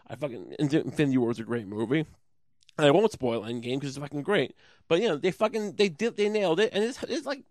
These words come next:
things that could be plot holes. There's things that could be loose threads. But, you know, I, I've never, I don't think I've ever been as emotional in a movie. And I'm not, like, I get the,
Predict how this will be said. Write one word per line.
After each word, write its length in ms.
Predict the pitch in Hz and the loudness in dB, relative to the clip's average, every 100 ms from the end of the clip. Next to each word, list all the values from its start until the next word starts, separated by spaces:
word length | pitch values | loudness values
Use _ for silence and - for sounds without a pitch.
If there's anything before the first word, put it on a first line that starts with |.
| _ | _
things 200 | 233 240 | -4 -2
that 100 | 220 | -2
could 160 | - 170 | 0 0
be 80 | |
plot 320 | 143 135 151 156 | 0 -2 0 4
holes. 400 | 180 160 165 - - _ | 6 6 2 -6 -20 _
There's 140 | 127 123 | -8 -6
things 120 | 147 | -6
that 60 | |
could 120 | 139 131 | -2 0
be 80 | |
loose 280 | 120 123 - | 2 0 -2
threads. 540 | - 180 160 151 131 - - - _ - | -2 0 0 -2 -6 -16 -20 -20 _ 0
But, 140 | 202 | 2
you 100 | 180 | 2
know, 260 | 220 185 143 _ _ _ _ | 2 2 2 _ _ _ _
I, 160 | - 196 - - | 0 0 -2 -6
I've 240 | - 196 220 | 0 0 2
never, 240 | 226 220 | -2 0
I 120 | - 185 | 0 2
don't 160 | 254 | 2
think 100 | 240 | 4
I've 100 | 185 | 4
ever 120 | 220 | 2
been 160 | 226 139 | 2 2
as 180 | 120 131 | 2 0
emotional 760 | 123 123 165 - 123 120 120 | 0 0 0 -2 -6 -4 -4
in 60 | 135 | -2
a 60 | |
movie. 340 | 143 240 180 117 | 0 0 0 2
And 80 | 139 | 4
I'm 240 | 151 143 | 2 2
not, 260 | 160 160 147 | 0 0 -2
like, 140 | 139 | 0
I 140 | 156 | 0
get 240 | 147 196 202 | 2 2 2
the, 400 | 160 139 131 | 0 0 -2